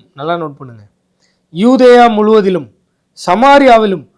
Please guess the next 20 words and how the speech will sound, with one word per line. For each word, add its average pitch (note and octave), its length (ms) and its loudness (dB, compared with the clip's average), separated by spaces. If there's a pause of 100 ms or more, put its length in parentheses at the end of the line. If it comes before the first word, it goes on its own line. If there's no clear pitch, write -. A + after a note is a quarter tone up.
(360)
பூமியின் D#4 380 0
கடைசி D#4 640 0
பரியந்தமும் B3+ 640 -2
எனக்கு G#3+ 420 -6
சாட்சிகளாய் G#3 540 -4
இருப்பீர்கள் F#3 400 -8
என்றார். D#3 460 -10 (440)
இதானே F3 380 -12
தீர்க்க F#3+ 260 -12
தரிசனம்? D3+ 380 -16 (1400)
அதாவது, D#3 840 -10
ஆண்டவர் F#3+ 540 -10
நமக்கு F3 760 -12 (1120)
இப்படி E3+ 280 -8
தான் A#3 180 -4
இருப்பீங்கன்னு A#3+ 640 -6
சொன்ன B3 400 -8
விஷயம் A#3+ 300 -6
தானே A3+ 200 -8
இது. E3+ 260 -10